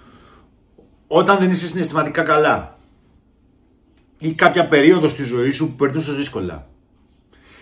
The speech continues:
Η επανάληψη μιας συγκεκριμένης σκέψης, σε τι επίπεδο σε έχει φέρει στη ζωή σου. Η επανάληψη, συγκεκριμένη σκέψη, επαναλαμβάνεται ξανά και ξανά και ξανά. Και αυτό δημιουργεί μια εσωτερική πραγματικότητα.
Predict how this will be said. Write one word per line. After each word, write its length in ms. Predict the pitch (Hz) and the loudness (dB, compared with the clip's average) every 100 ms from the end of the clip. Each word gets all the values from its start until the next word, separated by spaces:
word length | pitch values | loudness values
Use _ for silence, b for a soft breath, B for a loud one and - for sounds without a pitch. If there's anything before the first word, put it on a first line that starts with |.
| b | b
Η 240 | 165 175 170 | -2 4 4
επανάληψη 1080 | - 151 165 190 190 180 156 143 120 - - | 4 2 2 0 0 -2 0 0 0 -6 -14
μιας 380 | - 156 170 160 | -6 0 2 0
συγκεκριμένης 540 | 147 143 131 143 135 | 0 -2 -2 -6 -6
σκέψης, 640 | - 139 127 - 160 165 - | -4 -2 -2 -2 -2 -2 -6
σε 200 | - 156 | -2 2
τι 260 | 135 - 208 | 2 2 4
επίπεδο 360 | 185 185 202 180 | 4 4 0 0
σε 120 | 190 | -2
έχει 140 | 175 | -4
φέρει 160 | 190 185 | -4 -4
στη 120 | 160 | -4
ζωή 220 | 156 165 | 0 2
σου. 220 | 160 - - - - - - _ _ _ | 2 -2 -18 -20 -20 -20 -20 _ _ _
Η 60 | - | -12
επανάληψη, 640 | 120 147 160 131 - - | -6 0 2 2 -2 -14
συγκεκριμένη 560 | - 107 107 120 143 139 | -14 -12 -10 -6 -4 -4
σκέψη, 420 | 131 139 135 - | -4 -2 -2 -2
επαναλαμβάνεται 840 | 127 127 123 123 131 131 127 127 127 | -4 -2 -2 -2 0 -2 -4 -8 -8
ξανά 520 | 127 127 131 131 - | -8 -4 -4 -4 -10
και 80 | 123 | -14
ξανά 480 | - 127 127 123 107 | -8 -6 -6 -8 -10
και 80 | - | -16
ξανά. 460 | 123 120 117 - b b b b b | -10 -8 -8 -10 b b b b b
Και 120 | - 135 | -2 -2
αυτό 240 | 127 151 | 2 2
δημιουργεί 680 | 135 135 127 117 139 131 127 | 2 -2 -4 0 0 0 -4
μια 240 | 139 143 | -2 0
εσωτερική 540 | 139 127 131 135 113 147 | 0 -2 -4 -4 -4 -4
πραγματικότητα. 1080 | 135 131 123 - 131 123 - 110 110 - | -2 -2 -4 -2 -4 -4 -6 -6 -6 -12